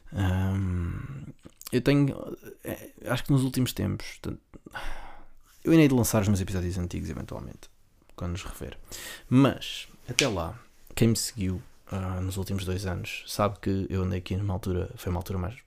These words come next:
passei uma altura mais complicada, em que eu falei bastante dos meus processos, das minhas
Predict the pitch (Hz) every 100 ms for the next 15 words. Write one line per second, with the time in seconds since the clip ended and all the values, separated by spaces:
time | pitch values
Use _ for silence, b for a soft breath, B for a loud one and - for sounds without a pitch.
0 | _ - 104 98 98 95 104 104 110 135
1 | 135 135 B B B B B B B B
2 | B B - 139 123 - 110 101 95 98
3 | 95 - _ 127 113 107 104 90 - -
4 | 95 107 - 95 92 92 92 98